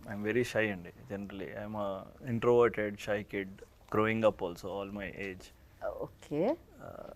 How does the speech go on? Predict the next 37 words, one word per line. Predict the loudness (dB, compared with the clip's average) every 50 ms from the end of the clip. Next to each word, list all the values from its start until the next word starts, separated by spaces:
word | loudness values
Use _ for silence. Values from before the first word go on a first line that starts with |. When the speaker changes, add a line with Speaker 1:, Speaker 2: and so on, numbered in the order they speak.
| -10 -6
Speaker 2:
కొంచెం | -4 0 2 2 2
Speaker 1:
so, | 4
Speaker 2:
believable-గా | 2 4 4 4 4 6 6 6 8 8 6 6
లేదు | 6 2 0 -2 -4
కానీ, | -4 -4 -4 -4 -4
but | -4 -2 -2 2
yeah. | 4 8 12 12
Speaker 1:
దాని | 12 12 12 10 6
నుంచి | 4 4 6 8
బయటకు | 8 8 8 6 6 6 6
రావడానికి | 6 4 4 2 2 4 4 4
I | 4 2
think | 0 2 2 2
I | 2 4
chose | 2 2 2 2 2 0
acting. | 0 -6 -10 -10 -10 -16 -20 -20 -20 -20 -20 -20 -20 -20 -20 -20 -20 -20 -20 -20 -20 -20 -20 -18 -12 -12 -12 -12 -14 -20 -20 -20 -14 -2 4
So | 6 8 8 8
that | 8 8 8 8 8
action | 8 6 2 0 0 0
to | 2 6 4
cut | 4 4 4 0 0
మధ్యలో | 0 0 -2 -2 0 2
నాలా | 2 4 4 4 2
ఉండక్కర్లేదు, | 2 2 0 0 -2 -4 -4 -4 -6 -6 -6
ఇంకోలా | -4 -2 -2 -2 -2 -4 -4 -6
ఉండొచ్చు, | -6 -8 -10 -12 -14 -18 -18 -12 -4 0 0 0
ఓపెన్గా | 2 0 -2 -2 0 -2 -4 -4
ఉండొచ్చు. | -6 -8 -10 -12 -14 -18 -18 -18 -20 -20 -20 -20 -14 -10 -10
Speaker 2:
ఓకే. | -10 -10 -12 -16 -16 -16 -12 -8 -4
Speaker 1:
ఇప్పుడు | 0 2 4 4
మీరు | 6 6 6 6 4
ఇంటర్వ్యూ | 4 2 2 4 4 4 4
అడిగినప్పుడు | 4 2 0 -2 -2 -2 0 2 6 6 6
I | 6 6
need | 2 2 2 2
not | 2 2 2 0
be | 0